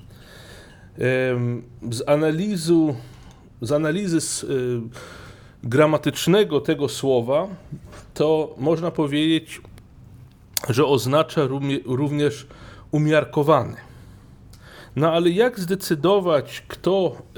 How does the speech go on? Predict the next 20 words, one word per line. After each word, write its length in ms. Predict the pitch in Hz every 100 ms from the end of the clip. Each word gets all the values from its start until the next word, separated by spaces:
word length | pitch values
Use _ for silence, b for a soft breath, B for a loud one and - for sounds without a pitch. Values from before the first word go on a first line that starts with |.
| 123 120
e, 40 | 120
jaki 440 | 123 180 180 160
mędrzec, 560 | 139 151 160 135 117 -
jaki 280 | 147 143 143
erudyta 580 | 139 127 120 143 143
jest 400 | 120 117 143 -
umiarkowany 920 | 135 135 131 120 131 117 120 127 165
i 120 | 170 165
jaki 320 | 160 165 185
nie 240 | 196 240
jest? 320 | 190 - -
No 120 | 123 120
bo 120 | 131
umiarkowanie 840 | 135 147 147 147 139 156 175 185 175 B B -
zależy 480 | 120 139 147 127 120
od 100 | -
kultury, 580 | - 120 202 202 175
zależy 400 | 131 123 127 117
od 100 | 113
człowieka 800 | - - 127 131 214 208 180 170